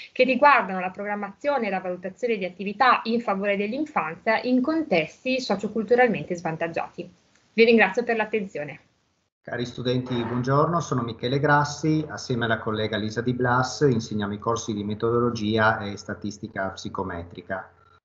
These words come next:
Speaker 2: Comprendo la sorpresa rispetto ad un corso di statistica in un percorso di laurea triennale in psicologia e quasi vedo materializzarsi un grosso punto interrogativo sopra le vostre teste.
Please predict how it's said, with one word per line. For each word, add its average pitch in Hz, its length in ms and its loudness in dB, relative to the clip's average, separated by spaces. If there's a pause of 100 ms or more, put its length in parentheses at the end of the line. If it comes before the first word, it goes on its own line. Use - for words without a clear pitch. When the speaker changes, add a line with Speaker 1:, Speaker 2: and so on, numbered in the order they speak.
(580)
Speaker 2:
Comprendo 151 380 6
la 139 100 8
sorpresa 123 760 2
rispetto 107 380 -2
ad 113 60 0
un 110 80 -2
corso 113 300 -4
di 110 80 -6
statistica 117 640 0
in 120 140 4
un 101 80 -2
percorso 104 500 -6
di 95 160 -8
laurea 98 300 -4
triennale 98 420 -6
in 92 80 -10
psicologia 107 920 -4 (340)
e - 140 -8
quasi 143 260 6
vedo 131 220 4
materializzarsi 120 800 2
un 113 80 -2
grosso 127 380 2
punto 110 220 -6
interrogativo 101 760 -6
sopra 98 280 -10
le 90 80 -8
vostre 87 360 -14
teste. 87 580 -14